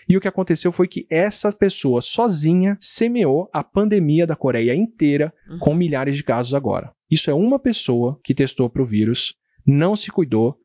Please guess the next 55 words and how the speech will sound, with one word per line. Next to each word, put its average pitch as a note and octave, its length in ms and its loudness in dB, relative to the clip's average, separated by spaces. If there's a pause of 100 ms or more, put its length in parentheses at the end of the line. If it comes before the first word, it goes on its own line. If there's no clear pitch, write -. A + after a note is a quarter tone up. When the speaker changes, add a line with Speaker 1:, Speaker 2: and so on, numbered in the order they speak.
(260)
Speaker 1:
não D3+ 280 2
se G#3 200 -4
isolou B2 440 -2 (160)
e C#3+ 120 0
passou C#3+ 360 -2
ele A#2 100 0
adiante. A#2+ 520 -4 (140)
Esse D3+ 260 -2
é G3 40 2
o F3 40 -2
grau D3 220 -4
de - 60 -12
seriedade B2 380 -2
que C3 60 -2
a B2 40 -2
gente C#3 180 -2
tem, G#2 120 0
porque - 440 -4
um G#3 200 2
caso C#3 400 -6
vazando A#2 380 0
desses A#2+ 580 -4
pode B2 200 0
começar C3 420 -4
um F#3 60 0
surto F#3 320 0
novo B2 420 0 (120)
e C3+ 320 0 (140)
reacender D3+ 640 0 (140)
tudo A3+ 260 2
depois F#3+ 360 0
de E3+ 80 2
um - 20 2
esforço C#3+ 320 -2
de - 60 -12
contenção C3 480 -2
ter B2+ 120 -4
funcionado. C3 560 -2
Speaker 2:
Excelente. C3+ 720 -4
Speaker 1:
Então, C3 760 -2
é B2 120 0
um D#3+ 40 0
esforço C3 280 -2
das - 120 -2
pessoas E3+ 460 0
e F#3 60 -6
se - 100 -2
as F#3+ 80 -6
pessoas E3 280 0
não E3+ 140 0
colaborarem, D3+ 540 -2
isso - 180 -2
tem F#3+ 340 -2
que G#3 80 -8
ser D3 320 0